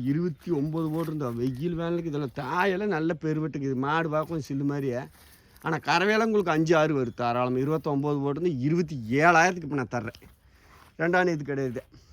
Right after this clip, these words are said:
வேணுங்கிறனால தொடர்பு கொள்ளுங்க. மாடு இருக்கிற இடம் திண்டுக்கல் மாவட்டம், பழனி வட்டம், காவலப்பட்டி, புதூர். என்ற ஃபோன் நம்பர் தொண்ணூறு எண்பது முப்பத்தொம்போது நாற்பத்தஞ்சு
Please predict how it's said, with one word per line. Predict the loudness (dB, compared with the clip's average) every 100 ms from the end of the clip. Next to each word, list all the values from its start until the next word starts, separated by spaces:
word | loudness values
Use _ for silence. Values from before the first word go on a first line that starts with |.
| -20 _ -20 _ _ _ _ _ _ _ _ _ _ -2
வேணுங்கிறனால | 2 4 2 0 0 0 -2
தொடர்பு | -2 -2
கொள்ளுங்க. | -2 0 2
மாடு | 4 4 2
இருக்கிற | -2 -4
இடம் | -4
திண்டுக்கல் | -4 -4 -2 0 0
மாவட்டம், | -2 -4 -6 -4
பழனி | -2 -2 -2
வட்டம், | -4 -6 -4
காவலப்பட்டி, | 0 0 -2 -4 -6 -6 -4
புதூர். | -4 -2 -2
என்ற | -4 -4
ஃபோன் | -4 -2 0
நம்பர் | 0 -4 -2
தொண்ணூறு | 0 2 0 -2 0
எண்பது | 0 0 -2 -4 -6 _ -20 _ _ -6
முப்பத்தொம்போது | -6 -6 -6 -2 -2 -2 -4 -6 -4
நாற்பத்தஞ்சு | -4 -4 -6 -2 -2